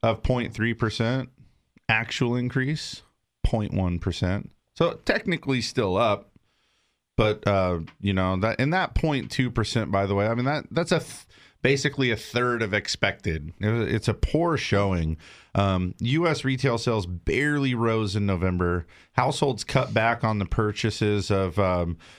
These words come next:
motor vehicles and other large purchases. Um, and of course, that's a,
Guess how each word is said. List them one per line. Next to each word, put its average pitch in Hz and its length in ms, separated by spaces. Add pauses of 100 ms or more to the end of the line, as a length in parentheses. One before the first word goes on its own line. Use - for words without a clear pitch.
(120)
motor 120 380
vehicles 104 640
and 92 120
other 107 240
large 98 320
purchases. 90 840 (360)
Um, 85 460 (220)
and 107 100
of 117 80
course, 175 560 (100)
that's 123 240
a, 120 220